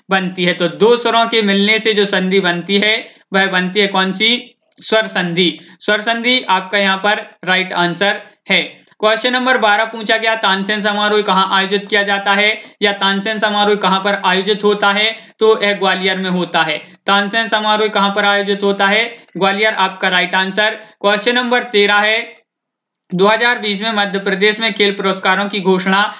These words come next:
कब की गई थी, तो दो हज़ार बीस में मध्य प्रदेश में खेल पुरस्कारों की जो घोषणा की गई थी सत्ताईस मई दो हज़ार, सॉरी, सत्ताईस अगस्त है यहाँ पर, सत्ताईस अगस्त दो हज़ार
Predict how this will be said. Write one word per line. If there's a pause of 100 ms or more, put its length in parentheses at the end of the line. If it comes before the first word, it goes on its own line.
(200)
कब
की
गई
थी,
तो
दो
हज़ार
बीस
में
मध्य
प्रदेश
में
खेल
पुरस्कारों
की
जो
घोषणा
की
गई
थी (140)
सत्ताईस
मई (160)
दो
हज़ार, (160)
सॉरी,
सत्ताईस
अगस्त
है
यहाँ
पर,
सत्ताईस
अगस्त
दो
हज़ार